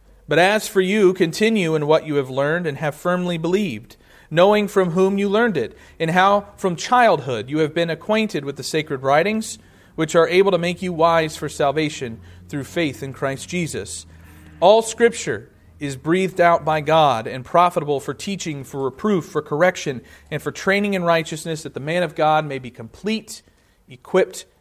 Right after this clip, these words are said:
for every good work." As Paul gives a warning,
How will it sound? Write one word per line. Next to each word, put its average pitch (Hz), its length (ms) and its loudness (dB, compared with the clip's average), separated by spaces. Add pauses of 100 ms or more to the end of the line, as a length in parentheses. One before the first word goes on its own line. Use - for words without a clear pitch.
for - 220 -18
every 131 460 -2 (340)
good 143 160 -2
work." 131 460 -4 (1300)
As 127 140 -10
Paul 180 580 4 (380)
gives 160 220 4
a 160 60 2
warning, 151 580 2